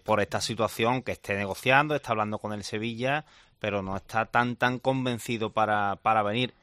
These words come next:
Yo también, eh, lanzo otra, otra pregunta. Yo no sé si en el Sevilla son conscientes de que el Sevilla ha quedado el diecisiete,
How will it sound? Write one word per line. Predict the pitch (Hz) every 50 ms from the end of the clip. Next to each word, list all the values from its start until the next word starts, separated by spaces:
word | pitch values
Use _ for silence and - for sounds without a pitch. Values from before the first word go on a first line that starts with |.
| _ _
Yo | 110 110 123 131 139
también, | 170 170 170 180 185 190 165
eh, | - 151 151 139
lanzo | 131 131 131 131 127 - 147
otra, | 143 135 139 135 127 -
otra | - 123 127 - 127 127 -
pregunta. | 110 110 113 147 180 175 - - 107
Yo | 98 110 117
no | 123
sé | - - 131
si | - - 139 139 139 - - - - - - - _
en | 127 120 113
el | 117 113 110
Sevilla | - - - 110 110 127 151 151 143 147 156 170 - _ - - - _ _
son | - - 127 123 127 127
conscientes | - 143 143 135 - - 143 139 135 127 - 156
de | 139 143 120
que | 127
el | 117 113
Sevilla | - - 117 113 120 127
ha | 120
quedado | 139 135 131 131 123
el | 110 104 101
diecisiete, | 110 113 113 107 - - - 101 - - - 127 143 156 151 - 127 160 -